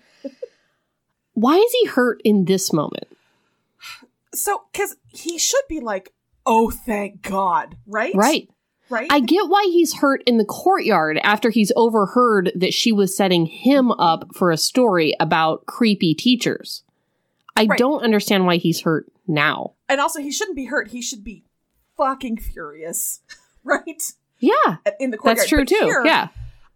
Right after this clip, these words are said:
Speaker 2: uh, the only thing I can think is he, she should have told him. She should have confided in him. And that's the only reason he would, should be hurt at that moment. But even that,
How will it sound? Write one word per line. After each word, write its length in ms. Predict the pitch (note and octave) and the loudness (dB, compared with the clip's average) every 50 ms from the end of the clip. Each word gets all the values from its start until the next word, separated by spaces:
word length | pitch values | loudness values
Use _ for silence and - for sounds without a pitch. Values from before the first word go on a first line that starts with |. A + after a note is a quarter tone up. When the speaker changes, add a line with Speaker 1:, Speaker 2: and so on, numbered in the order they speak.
| _ | _
Speaker 2:
uh, 80 | - C4 | -6 -6
the 180 | C#4 D#4 D4 - - | -4 -6 -6 -2 0
only 260 | D4 D#4 F#4 G4 A#4 A#4 - | 0 0 0 -4 -8 -8 -6
thing 140 | A#4 G4+ | -6 -6
I 140 | E4 C4 C4 | -4 -6 -6
can 180 | C4 B3 A3 G3 | -6 -10 -14 -14
think 380 | - E3+ A#2 A#2 E3 - - - _ _ _ _ _ _ _ _ _ _ _ _ _ _ _ _ _ _ | -14 -16 -16 -16 -18 -20 -20 -20 _ _ _ _ _ _ _ _ _ _ _ _ _ _ _ _ _ _
is 400 | - B3+ A3+ G#3+ G#3 G3+ - - _ _ _ _ _ _ _ _ _ _ _ - | -10 -8 -8 -6 -8 -8 -10 -12 _ _ _ _ _ _ _ _ _ _ _ -20
he, 320 | - B3 - - B3 A#3 | -18 -16 -16 -14 -14 -10
she 280 | - - - - D4+ C#4 | -6 -4 -4 -2 -2 -4
should 240 | A#3 - D4+ C#4 C4 | -4 -2 -2 -2 -4
have 160 | B3+ A3 - | -4 -10 -12
told 300 | - G3 F#3 F#3+ G#3 A3+ | -12 -12 -10 -10 -10 -10
him. 160 | C#4+ G4 A4+ C5 D5 _ _ _ _ _ _ _ _ _ _ _ _ _ _ _ _ | -10 -12 -12 -12 -16 _ _ _ _ _ _ _ _ _ _ _ _ _ _ _ _
She 240 | - - - - D4 | -12 -10 -8 -8 -6
should 220 | - - E4+ C#4 | -6 -6 -6 -6
have 160 | C#4+ D4+ - | -8 -10 -12
confided 540 | - D4 A#3+ - - F3 E3 G3 G#3 C4+ B3 | -10 -12 -12 -8 -6 -8 -8 -8 -10 -12 -12
in 100 | F4 E4+ | -14 -14
him. 240 | E4+ F4 G4+ G#4 G#4+ G#4+ - | -12 -12 -10 -10 -10 -10 -8
And 80 | D4 C4+ | -8 -6
that's 180 | C#4+ C#4+ C#4+ - | -6 -8 -8 -12
the 100 | B3 - | -10 -4
only 260 | A#3+ B3+ C4+ C4 C#4 C4 | -4 -4 -2 -4 -6 -8
reason 260 | B3 B3+ C4+ B3+ B3 | -8 -10 -10 -10 -10
he 140 | B3+ B3 A#3 | -10 -10 -12
would, 140 | A#3+ A#3+ A#3+ | -14 -16 -14
should 220 | - - B3 G3 | -14 -14 -14 -14
be 100 | G#3+ G3+ | -16 -20
hurt 300 | G3+ - A#3 A3+ - - _ | -14 -10 -8 -8 -10 -10 _
at 220 | - F3+ G#3 G#3 - | -10 -10 -10 -8 -10
that 180 | G#3 G3 - G3+ | -10 -10 -10 -10
moment. 420 | F#3 G3 F3+ G3 A#3 D#4+ G4 F4+ - | -12 -12 -10 -10 -10 -10 -12 -12 -14
But 120 | G4+ - _ | -16 -16 _
even 300 | - D#4 A4 F4+ G#3+ F3+ - | -14 -14 -12 -12 -12 -12 -6
that, 340 | D#3+ B3+ C4 G3+ E3 D#3+ | -4 -2 -2 -2 -2 -6